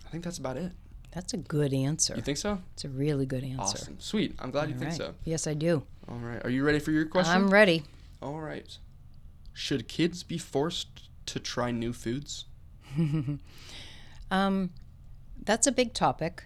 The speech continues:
Speaker 2: in my
Speaker 1: Mm-hmm.
Speaker 2: generation, and, uh, my answer is no.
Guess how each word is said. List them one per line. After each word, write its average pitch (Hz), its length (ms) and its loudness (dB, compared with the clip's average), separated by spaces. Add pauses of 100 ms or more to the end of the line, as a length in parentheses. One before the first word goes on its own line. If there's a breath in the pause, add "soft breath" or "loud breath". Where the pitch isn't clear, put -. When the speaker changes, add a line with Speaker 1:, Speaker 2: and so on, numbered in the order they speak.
Speaker 2:
in 147 120 2
my 151 180 4
Speaker 1:
Mm-hmm. 196 80 4
Speaker 2:
generation, 131 800 0 (340)
and, 147 960 2 (720)
uh, - 120 -10
my 196 260 6
answer 208 400 4
is 175 140 2
no. 143 240 0